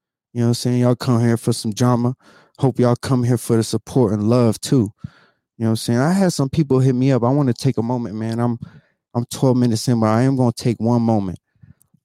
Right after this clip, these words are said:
There's a handful of brothers. There's a handful of people. I c-, I could say sisters, but, like, handful of women that did reach out to me today. Like, a handful of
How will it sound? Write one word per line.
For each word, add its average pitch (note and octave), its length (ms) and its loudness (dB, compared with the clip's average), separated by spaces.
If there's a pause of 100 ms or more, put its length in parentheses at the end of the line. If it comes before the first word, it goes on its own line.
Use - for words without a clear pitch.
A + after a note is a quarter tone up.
(240)
There's A#2 300 0
a G2 80 0
handful B2 840 2
of G2 140 0
brothers. A2+ 540 0
There's A2 180 -2
a A2 100 -2
handful A2+ 540 0
of G#2+ 120 -2
people. A#2+ 520 -4 (400)
I A#2 180 -6
c-, G#2+ 80 -12
I B2 120 -2
could A2+ 200 -4
say G#2+ 220 -4
sisters, G#2 580 -8
but, G#2 220 -4
like, G2+ 260 -10 (300)
handful B2 400 0
of G#2 80 2
women A2+ 420 -2 (600)
that G2+ 240 -2 (360)
did C3 240 2
reach A#2+ 320 2
out A#2 200 2
to - 120 -10
me G#2 140 -2
today. F#2 500 -4 (540)
Like, A2 160 -4
a G#2 60 -10
handful B2+ 500 0
of A2+ 60 -2